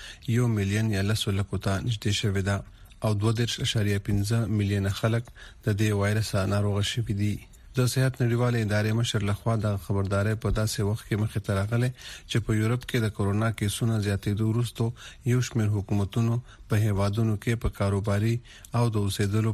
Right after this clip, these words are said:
په ځایونو کې بیا بندیزونه پر ځای کړي دي. د هالند وزیر اعظم مارک روت په دغه هیواد کې د دوه زره اوه سوه اووه اویا نوي کیسونو رپورټ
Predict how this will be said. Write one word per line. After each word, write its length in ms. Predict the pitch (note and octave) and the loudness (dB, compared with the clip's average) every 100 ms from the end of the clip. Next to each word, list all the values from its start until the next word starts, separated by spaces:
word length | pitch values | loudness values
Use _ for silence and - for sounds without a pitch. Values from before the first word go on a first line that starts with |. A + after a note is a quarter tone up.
| - | 0
په 80 | G2+ | 0
ځایونو 300 | G2+ G#2+ G#2 G2 | 2 2 0 0
کې 200 | G#2+ G2+ | 0 2
بیا 180 | G#2+ G#2+ A2 | 2 2 0
بندیزونه 520 | A2 G2 G2+ G2+ G#2 G#2 A2 | 0 2 2 2 2 2 0
پر 100 | G#2+ | 0
ځای 100 | G2+ G2+ | 0 0
کړي 180 | G#2+ G#2 G2 | 0 0 2
دي. 100 | G2+ - - A#2+ | 0 -2 0 2
د 180 | A#2+ A#2 | 4 4
هالند 340 | A#2+ B2+ C3+ | 4 4 2
وزیر 220 | B2 A#2+ A#2 | 2 2 2
اعظم 260 | A2+ C3 C3 B2+ | 2 0 0 0
مارک 260 | A2+ G#2+ - | 2 0 0
روت 160 | B2+ B2+ | 0 0
په 120 | A2+ G#2+ | 0 2
دغه 200 | G#2 A2 | 2 2
هیواد 340 | G#2 G#2+ A2+ - | 2 2 0 -2
کې 100 | A#2 G#2 | 0 2
د 40 | G#2+ G#2+ - - - - G#2+ | 0 0 -4 -14 -20 -6 0
دوه 120 | B2 G#2+ | 2 2
زره 220 | A2 A2+ B2+ - | 2 2 -2 -4
اوه 180 | A2 A#2 - | 0 0 2
سوه 220 | G#2 G#2 - - | 0 0 -2 -4
اووه 200 | A2+ A2+ | 0 2
اویا 240 | A2 G#2 G#2 A2 | 2 2 2 2
نوي 220 | G#2 G2+ - | 0 -2 -2
کیسونو 340 | G#2 A#2+ A2 G#2 | -2 0 2 2
رپورټ 280 | G2 G#2 | -2 -4